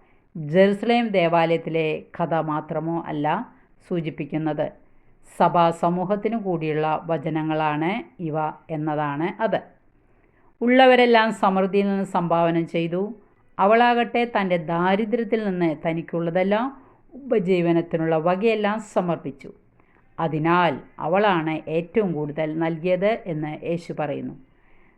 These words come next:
ദൈവം കാണുന്നത് എത്ര നൽകി എന്നല്ല, എങ്ങനെ നൽകി എന്നതാണ്. സഭാസമൂഹത്തിൽ പ്രാരംഭം മുതൽ നിലനിന്നിരുന്ന ഒരു തെറ്റായ പ്രവണതയെ തിരുത്താനുള്ള ശ്രമം കൂടി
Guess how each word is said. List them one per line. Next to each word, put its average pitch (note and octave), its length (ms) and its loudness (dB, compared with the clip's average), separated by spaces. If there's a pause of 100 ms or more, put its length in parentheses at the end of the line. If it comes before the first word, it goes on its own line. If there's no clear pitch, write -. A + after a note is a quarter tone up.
(160)
ദൈവം A#3 480 6
കാണുന്നത് F3+ 760 2
എത്ര E3+ 360 -4
നൽകി F#3 680 -2
എന്നല്ല, D#3 360 -4 (380)
എങ്ങനെ D#3+ 520 -2
നൽകി E3+ 680 -2
എന്നതാണ്. D#3 480 -4 (800)
സഭാസമൂഹത്തിൽ G3 1000 2 (440)
പ്രാരംഭം E3+ 560 0
മുതൽ G3+ 380 0
നിലനിന്നിരുന്ന F#3 920 -2
ഒരു F3 160 -4 (140)
തെറ്റായ A3+ 520 0
പ്രവണതയെ E3 720 0 (720)
തിരുത്താനുള്ള G#3+ 840 2
ശ്രമം F3+ 480 -2
കൂടി D3 440 -4